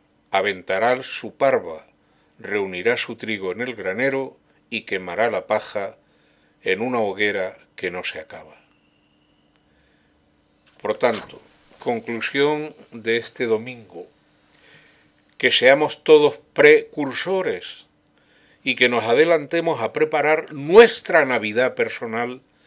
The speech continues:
la de nuestra familia, la de nuestro pueblo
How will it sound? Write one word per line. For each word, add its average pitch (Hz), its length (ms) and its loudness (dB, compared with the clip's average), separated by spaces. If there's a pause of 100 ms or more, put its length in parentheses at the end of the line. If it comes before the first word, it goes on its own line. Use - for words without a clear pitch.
(260)
la 123 200 4
de 113 140 8
nuestra 175 400 -4
familia, 170 640 -10 (920)
la 107 180 2
de 101 120 -4
nuestro 135 460 -4
pueblo 90 440 -4